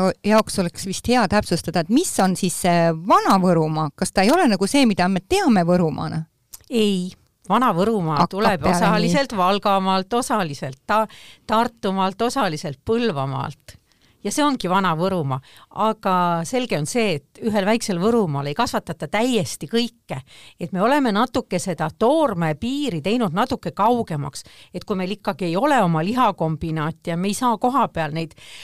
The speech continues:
Speaker 2: loomi vorstiks teha, siis me natuke aktsepteerime kaugemat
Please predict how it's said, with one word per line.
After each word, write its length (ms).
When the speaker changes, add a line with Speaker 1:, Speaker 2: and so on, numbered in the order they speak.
Speaker 2:
loomi 480
vorstiks 480
teha, 320
siis 240
me 160
natuke 320
aktsepteerime 720
kaugemat 560